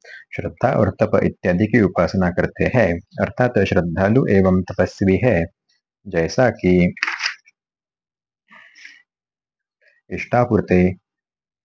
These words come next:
दत्तमिति उपासते इस श्रुति में है, उसी के समान यहाँ उपासन शब्द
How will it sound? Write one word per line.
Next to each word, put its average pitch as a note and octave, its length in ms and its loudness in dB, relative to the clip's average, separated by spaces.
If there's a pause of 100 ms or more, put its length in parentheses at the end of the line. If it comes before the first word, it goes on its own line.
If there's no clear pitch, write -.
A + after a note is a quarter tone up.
(100)
दत्तमिति G2 580 0
उपासते F2 800 2 (140)
इस A#2 100 0
श्रुति - 360 0
में F2 260 2
है, F#2 280 0 (120)
उसी F#2 260 -4
के B2 180 0
समान F2+ 360 2
यहाँ F2 280 2
उपासन F#2 640 -4 (100)
शब्द G#2+ 240 0